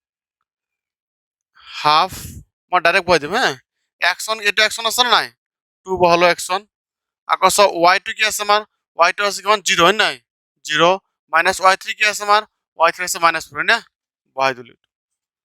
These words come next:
পাইছে বুঝি এইখিনি? প্লাছ এক্স টু চোৱা কি আছে আমাৰ? মাইনাছ ওৱান আছে, বহাই দিলো। আকৌ চোৱা কি আছে আমাৰ? ওৱাই থ্ৰী কি আছে আমাৰ? ওৱাই থ্ৰী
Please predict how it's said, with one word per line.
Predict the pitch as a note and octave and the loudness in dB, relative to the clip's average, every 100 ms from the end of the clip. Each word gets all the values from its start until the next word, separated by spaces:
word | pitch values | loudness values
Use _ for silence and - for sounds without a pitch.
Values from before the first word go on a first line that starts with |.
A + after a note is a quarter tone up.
| _ _ | _ _
পাইছে | D3 D3+ | -2 2
বুঝি | F3+ F3+ | 2 2
এইখিনি? | F3+ G3+ B3 _ _ _ _ _ _ _ _ _ _ _ _ _ _ _ _ _ _ _ _ _ _ _ _ _ | 0 -4 -6 _ _ _ _ _ _ _ _ _ _ _ _ _ _ _ _ _ _ _ _ _ _ _ _ _
প্লাছ | - E3+ E3+ - F3+ | 0 0 0 -2 -2
এক্স | F#3 | -2
টু | A3 G#3 | -6 2
চোৱা | G#3+ | 2
কি | G#3+ G#3+ | 4 2
আছে | G#3+ | 4
আমাৰ? | G#3 A3 - _ _ _ | 4 4 -2 _ _ _
মাইনাছ | D3 E3+ F3+ F#3 | 0 0 -2 0
ওৱান | F3+ F3 | 0 0
আছে, | - G#3+ - _ _ _ | 0 -4 -6 _ _ _
বহাই | C3 C#3 C3 | 0 0 -2
দিলো। | C#3 F3+ - _ _ _ D3 | -12 -16 -18 _ _ _ -8
আকৌ | D#3 F3+ | -4 -2
চোৱা | - F#3 | 2 0
কি | - F3+ | 2 0
আছে | F3+ | 2
আমাৰ? | F3+ A3 A3 _ _ _ _ _ _ _ _ _ _ _ _ _ _ - - | 2 2 -2 _ _ _ _ _ _ _ _ _ _ _ _ _ _ -20 0
ওৱাই | D#3 E3 | 2 2
থ্ৰী | F3 G3 | 0 0
কি | G#3 | 2
আছে | G3 G3+ | 4 4
আমাৰ? | G#3+ A3 _ _ _ _ | 4 2 _ _ _ _
ওৱাই | D#3+ | 0
থ্ৰী | D#3+ | 0